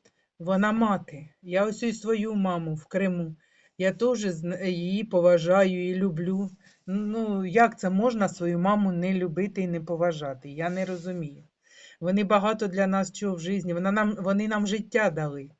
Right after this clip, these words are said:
Так що, ну, у нас якось так в сім'ї заведено, що ми своїх батьків усіх поважаємо. От. І ще хочу сказати, в моєму житті,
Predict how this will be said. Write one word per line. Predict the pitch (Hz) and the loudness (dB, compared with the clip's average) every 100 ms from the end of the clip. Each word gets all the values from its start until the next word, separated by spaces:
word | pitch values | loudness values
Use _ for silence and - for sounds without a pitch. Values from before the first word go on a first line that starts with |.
| _ _ _ _ _ | _ _ _ _ _
Так | 180 175 | -4 -4
що, | - 185 180 160 | -4 -4 -4 -4
ну, | 190 196 | -2 0
у | |
нас | 196 240 240 | 0 0 0
якось | 226 202 | -2 -2
так | 208 196 | -2 -4
в | |
сім'ї | - 208 202 214 | -4 -2 0 0
заведено, | 214 214 208 160 156 147 | -2 0 0 0 -4 -6
що | - 165 | -6 -4
ми | 185 | -4
своїх | 196 196 196 165 | -4 -4 -4 -2
батьків | 185 185 196 196 180 | -4 -4 -10 -8 -12
усіх | 160 190 190 | -10 -12 -8
поважаємо. | 202 190 196 185 180 147 143 143 _ _ _ - - - _ | -4 -2 0 0 -4 -4 -10 -20 _ _ _ -20 -20 -20 _
От. | 170 160 156 - _ - 185 | -10 -10 -10 -18 _ -18 -8
І | 214 233 226 | -4 -2 -4
ще | - 214 | -2 -2
хочу | 180 160 160 | -2 -4 -10
сказати, | 160 - 165 156 151 160 151 | -8 -4 -2 -2 -4 -6 -6
в | 160 | -8
моєму | 170 175 202 226 220 | -8 -6 -2 -2 -2
житті, | 185 196 - - 247 254 | -4 -6 -8 -8 -6 -8